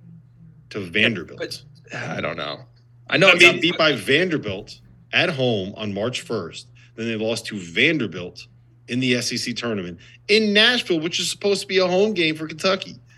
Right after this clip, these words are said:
Speaker 1: Like, they went twenty-one and eleven with a team that was a top five team in the preseason, with the National Player of the Year coming back.
Speaker 2: Well, we know that preseason rankings mean nothing,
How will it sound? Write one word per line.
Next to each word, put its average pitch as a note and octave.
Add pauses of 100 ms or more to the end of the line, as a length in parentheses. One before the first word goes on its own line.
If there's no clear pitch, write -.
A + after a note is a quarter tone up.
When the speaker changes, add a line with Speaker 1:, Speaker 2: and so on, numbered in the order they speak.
(160)
Speaker 1:
Like, C3 (440)
they E3+
went B3
twenty-one F#3
and E3+
eleven C3
with C3
a A#2
team C#3+ (240)
that A#2+
was A#2
a A2+
top B2
five A2+
team G#2
in F#2+
the F2
preseason, D#2+ (260)
with F#3
the E3
National C#3+
Player A#2
of G#2+
the G#2
Year G2+
coming F#2
back. - (440)
Speaker 2:
Well, D#3
we C#3+
know D#3
that C#3+
preseason A#2+
rankings G#2
mean F2+
nothing, -